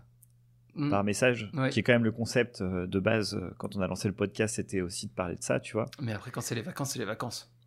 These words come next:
Speaker 2: Mais là, c'était les vacances. Là, il y a besoin de décrocher des réseaux sociaux, de, de tout, tu vois. Et, euh, et ça fait du bien, tu vois, genre de couper vraiment.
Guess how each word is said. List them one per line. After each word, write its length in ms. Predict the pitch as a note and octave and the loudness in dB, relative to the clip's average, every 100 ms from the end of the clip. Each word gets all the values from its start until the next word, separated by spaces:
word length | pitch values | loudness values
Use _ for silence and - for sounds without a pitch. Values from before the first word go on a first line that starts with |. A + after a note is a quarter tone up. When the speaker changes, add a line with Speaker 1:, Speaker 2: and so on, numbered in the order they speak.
| _ - | _ 0
Speaker 2:
Mais 100 | G2+ | 4
là, 100 | A2+ | 4
c'était 260 | A2+ G#2 | 4 4
les 120 | G#2 | 4
vacances. 420 | G2 F#2 G#2+ - - | 4 0 -6 -4 4
Là, 80 | |
il 60 | A2+ | 8
y 40 | |
a 20 | A2+ | 8
besoin 180 | A2+ A2+ | 6 6
de 40 | |
décrocher 420 | A#2 - A#2 - | 4 4 2 4
des 100 | A2 | 4
réseaux 280 | G#2 A2 A2 | 6 4 2
sociaux, 800 | G2+ A2 G2+ - A#2 A2 A2 A2 | 0 -2 -2 0 2 4 4 4
de, 260 | G#2+ G2 F#2+ | 2 -2 -2
de 160 | G2 | -4
tout, 320 | G2 - A2+ A#2 | -6 -4 -4 -2
tu 160 | - | -2
vois. 240 | G2+ G2+ - - - - - _ _ - | -2 -2 -6 -20 -20 -20 -20 _ _ -4
Et, 200 | G2 F#2+ | 0 0
euh, 380 | F2+ F2+ F2+ | 0 -2 -2
et 80 | F#2+ | -2
ça 160 | F#2 G2+ | 0 -2
fait 140 | G#2+ | 0
du 100 | G2 | 0
bien, 200 | G#2 G#2+ | 2 2
tu 100 | G2+ | 2
vois, 80 | F#2+ | -2
genre 100 | - | -2
de 60 | - | -8
couper 380 | - A#2+ B2+ A2 | -8 2 4 4
vraiment. 420 | G#2+ A2+ A2+ | 4 2 2